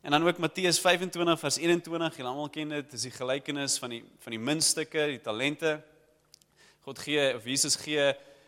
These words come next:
ehm, die vyf vir een, twee vir 'n ander en een vir 'n ander een. En dan met die vyf, die ou wat woeker en op die einde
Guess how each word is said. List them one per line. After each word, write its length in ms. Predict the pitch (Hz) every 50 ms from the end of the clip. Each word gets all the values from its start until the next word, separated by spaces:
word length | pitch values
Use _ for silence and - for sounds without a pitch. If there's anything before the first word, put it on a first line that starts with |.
| _ _ -
ehm, 640 | - 113 113 117 113 117 117 117 120 120 117 117
die 100 | 120 120 - _ _ _ _ _ _ _ _ -
vyf 760 | - - - 175 180 180 180 170 - - - - - - - - - - _ _ _ _
vir 180 | - - - 151
een, 540 | 135 165 180 175 170 175 180 170 160 160 156 - _ _ _ _ - - - - _ _
twee 280 | - 180 185 180 180 165
vir 160 | - - 160
'n 80 | 147 131
ander 340 | 160 165 170 165 165 165 156
en 140 | 123 117
een 180 | 143 151 160 156
vir 140 | - - 143
'n 80 | 127 139
ander 160 | 151 156 156
een. 80 | 151 135
En 140 | 135 139
dan 200 | 143 147 156 156 147 - - - - - _ _ _ _ _ _ _ _ _ _ _
met 100 | - 135
die 100 | 147 143
vyf, 420 | 143 - 190 196 196 196 185 - -
die 180 | 156 151 127 - 110 113 147
ou 80 | 160 160
wat 160 | 170 170 143
woeker 340 | 139 165 160 - 185 180 165
en 100 | 156 151
op 80 | 143
die 80 | 160 160
einde 220 | 156 156 151 143